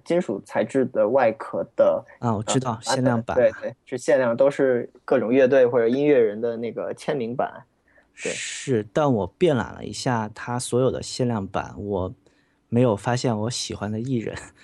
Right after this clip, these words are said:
Speaker 1: 嗯，我其实本来是想买 Metallica 的那个限量版的，但是后来就是仔细看了它上面有几条划痕，
Speaker 2: 嗯。
Speaker 1: 后来还是放弃了。
Speaker 2: 好吧，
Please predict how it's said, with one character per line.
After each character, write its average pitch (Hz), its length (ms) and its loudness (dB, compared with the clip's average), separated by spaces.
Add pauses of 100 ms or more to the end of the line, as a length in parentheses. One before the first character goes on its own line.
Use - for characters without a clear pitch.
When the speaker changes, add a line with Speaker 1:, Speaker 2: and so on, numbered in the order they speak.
(340)
Speaker 1:
嗯， 123 340 2 (160)
我 123 160 2
其 123 160 2
实 214 140 4
本 135 180 0
来 135 100 0
是 170 140 0
想 131 240 -4
买 113 180 -4
Metallica 120 600 -2
的 113 100 -2
那 110 220 -4
个 82 280 -2
限 120 220 0
量 104 160 0
版 87 180 0
的， - 160 -10 (160)
但 120 160 2
是 120 60 2
后 123 160 2
来 127 300 4
就 131 120 0
是 127 80 0
仔 120 160 -12
细 127 140 -6
看 - 180 -2
了 131 60 0
它 131 100 -6
上 143 160 -2
面 117 300 -4
有 113 160 0
几 123 140 -6
条 117 180 0
划 107 240 -2
痕， 117 260 -6 (540)
Speaker 2:
嗯。 113 140 -2
Speaker 1:
后 113 40 -2
来 113 60 -4
还 113 140 -4
是 117 80 -4
放 117 260 -4
弃 - 240 -10
了。 123 180 -8 (140)
Speaker 2:
好 - 160 -14
吧， - 240 -10